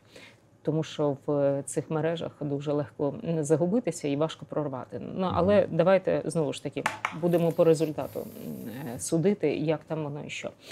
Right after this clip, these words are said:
Speaker 1: Ми з вами проговорили вже таку добру годину, і в мене є, м, раціональне, як це, м, пропозиція є, раціоналізаторська.
Speaker 2: Мгм.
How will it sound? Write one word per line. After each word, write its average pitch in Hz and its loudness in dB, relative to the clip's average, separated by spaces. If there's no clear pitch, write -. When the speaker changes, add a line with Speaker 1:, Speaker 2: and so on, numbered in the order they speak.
Speaker 1:
Ми 233 8
з 233 6
вами 262 8
проговорили 240 6
вже 180 6
таку 170 0
добру 165 6
годину, 156 2
і 185 6
в 175 6
мене 226 6
є, 196 4
м, 160 2
раціональне, 170 2
як 143 -2
це, - -2
м, 147 -6
пропозиція 139 -2
є, 135 -6
раціоналізаторська. 160 0
Speaker 2:
Мгм. 95 -2